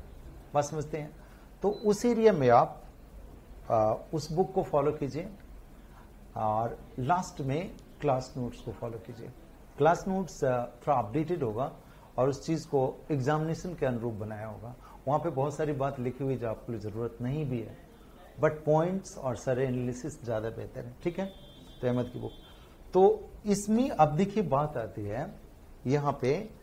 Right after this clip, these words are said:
कि सबसे पहले देखिएगा कि जो candidate बेहतर अंक लाता है, उसको second paper या खंड B मदद किया होता है।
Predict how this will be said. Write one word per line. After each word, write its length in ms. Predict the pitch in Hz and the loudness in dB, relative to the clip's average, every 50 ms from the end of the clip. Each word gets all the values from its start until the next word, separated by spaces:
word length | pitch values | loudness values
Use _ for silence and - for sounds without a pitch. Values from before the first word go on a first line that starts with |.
| - - - - - - - | -20 -20 -20 -20 -20 -8 -4
कि 80 | - 160 | -2 -2
सबसे 600 | 160 - 190 190 180 170 - - - - 196 196 | 0 2 2 2 2 -2 -10 -14 -2 2 2 2
पहले 320 | 190 - 165 156 156 160 | 4 2 2 2 2 2
देखिएगा 500 | 135 123 120 120 - 143 143 135 160 180 | 2 2 0 2 2 4 4 4 4 2
कि 180 | 180 - - 165 | 2 0 -2 2
जो 200 | 123 139 143 139 | 4 4 4 4
candidate 600 | 143 - 151 151 151 151 143 143 131 110 - - - - - 113 | 4 2 2 2 2 2 4 4 4 4 2 -2 -12 -14 -12 -6
बेहतर 460 | 113 113 160 165 170 165 - 180 151 | -2 0 0 0 0 0 0 0 0
अंक 240 | 135 113 107 107 - | 0 -2 -2 -6 -8
लाता 300 | 104 104 98 - - 98 | -8 -8 -8 -8 -8 -8
है, 120 | 101 104 - - - - - - - - - - - - - - - - - - - - - - - - - - - - - - - - - - | -10 -10 -12 -16 -20 -20 -20 -20 -20 -20 -20 -20 -20 -20 -20 -20 -20 -20 -20 -20 -20 -20 -20 -20 -20 -20 -20 -20 -20 -20 -20 -20 -20 -10 -6 -4
उसको 320 | 175 165 - - - 208 | -4 -4 -4 -2 -2 -2
second 560 | 196 - - - 196 190 - 226 220 202 - | -2 -2 0 0 0 2 4 2 2 2 0
paper 540 | - 131 117 - - 143 151 151 156 - - - - | -2 -4 -4 -2 -2 -2 -2 -2 -2 -4 -10 -10 -2
या 160 | 135 135 131 | 2 2 2
खंड 400 | 131 - - - 165 170 170 143 | 2 2 -2 -4 -2 -2 -2 -2
B 400 | 131 113 110 151 147 123 104 98 - - - - - - - - - - - - - - | -2 -2 0 0 0 -2 -4 -6 -10 -14 -20 -20 -20 -20 -20 -20 -20 -20 -20 -10 -4 0
मदद 340 | 143 151 151 160 147 - - - | 2 4 4 4 2 2 0 -4
किया 120 | 120 107 | -2 -2
होता 260 | 98 98 95 - 110 | -2 -4 -8 -10 -12
है। 140 | 113 131 - | -12 -12 -12